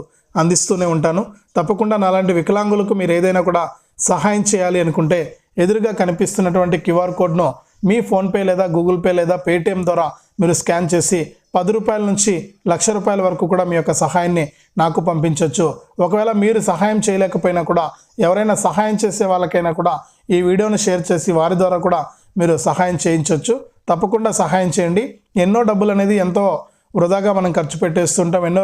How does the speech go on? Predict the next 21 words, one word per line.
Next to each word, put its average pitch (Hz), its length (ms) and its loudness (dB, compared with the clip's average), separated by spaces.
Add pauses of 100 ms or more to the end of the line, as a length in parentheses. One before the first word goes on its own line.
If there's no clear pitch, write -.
రకాలుగా 180 420 0 (400)
మోసపోతూ 165 540 0
ఉంటాం. 170 220 0 (300)
తప్పకుండా 202 400 0 (120)
మాలాంటి 196 380 0
వారికి 190 280 0 (140)
మంచి 165 260 -2
చేయండి. 180 340 0
మాలాంటి 180 340 0
వారికి 175 260 -2
ఏదైనా 170 220 2 (380)
చిన్న 208 160 2 (100)
సహాయం 185 380 2
చేయండి, 175 280 2 (380)
మీకు 165 200 2 (140)
ఎల్లవెల్లా 185 460 2 (280)
తోడుగా 180 280 2 (100)
ఉంటుంది. 170 300 0 (1160)
మీ 165 180 2
మంచి 160 220 2
అనేది 175 180 -2